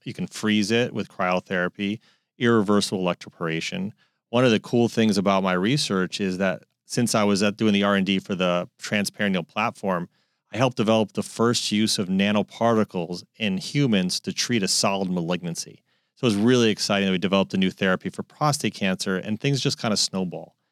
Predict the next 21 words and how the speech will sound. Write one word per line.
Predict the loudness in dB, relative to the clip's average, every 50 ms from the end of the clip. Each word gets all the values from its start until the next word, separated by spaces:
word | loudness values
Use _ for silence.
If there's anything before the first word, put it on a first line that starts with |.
| _ _ _ _ _
So | 0 2 2 4 4
the | 2 2 4
Uronav | 4 4 4 4 4 2 2 2 2
has | 0 0 0
laid | 2 2 2 0
the | -2
foundation | -2 -2 0 0 2 2 0 0 0 -2 -4 -6
for | -6 -6
image-guided | -6 -4 -2 -2 -2 -2 -2 -2 -2 -2 0 -2 -2 -2
biopsies, | -2 0 0 0 0 0 -2 -4 -4 -4 -4 -2 -2 -2
and | -4 -4 -6 -8 -12 _ _ _ _ _ -4
it | -2
was | 0 2 2 2
a | 0
partnership | 0 0 0 0 2 2 0 0 0 0 0 0 0
with | -2 0 0 2
the | 2 2 2
N | 2 0
I | 0 0
H, | 0 0 0 0 -2 -2 -4 -8 -8 -10
the, | -10 -6 -4 -2 -2 -2 -2 -2 -4 -6